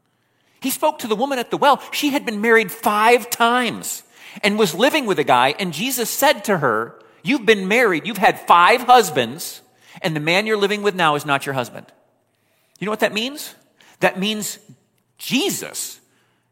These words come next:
acknowledged five marriages, divorce, remarriage, divorce, marriage, divorce, marriage, divorce. And then she was shacking up and he said, "That doesn't count." Now, that isn't, we're not encouraging anybody to follow her example.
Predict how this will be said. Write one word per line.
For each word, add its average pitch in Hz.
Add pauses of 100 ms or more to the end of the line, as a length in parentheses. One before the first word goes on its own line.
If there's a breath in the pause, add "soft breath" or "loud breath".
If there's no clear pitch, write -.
(180)
acknowledged 151
five 190 (240)
marriages, 131
divorce, 117
remarriage, 107
divorce, 101
marriage, 98
divorce, 98
marriage, 92
divorce. 95 (240 loud breath)
And 127
then 214
she 180
was 139
shacking 175
up 151
and 131
he 120
said, 87
"That 92
doesn't 165
count." 131 (3000 loud breath)
Now, 139
that 156
isn't, 190
we're 151
not 190
encouraging 220
anybody 123
to 127
follow 135
her 131
example. 147